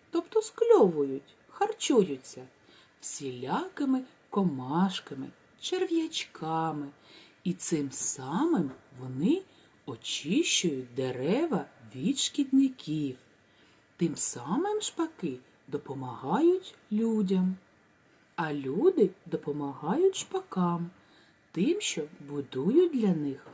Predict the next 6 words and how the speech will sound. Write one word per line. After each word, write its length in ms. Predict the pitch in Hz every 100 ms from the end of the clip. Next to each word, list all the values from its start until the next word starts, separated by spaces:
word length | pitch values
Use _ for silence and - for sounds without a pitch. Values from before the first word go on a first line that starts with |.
| 349
будиночки, 800 | 403 330 165 139 131 - - - - _ _ _
шпаківні. 800 | - - 392 - - 127 110 113 113 _ _ _ _ _ _ _ _ _ _ _ _ _ - - - - - _
Послухайте, 760 | 165 - 185 190 165 139 -
будь 200 | 127 139
ласка, 420 | 139 135 131 - 123 117
віршик 560 | 143 262 - - -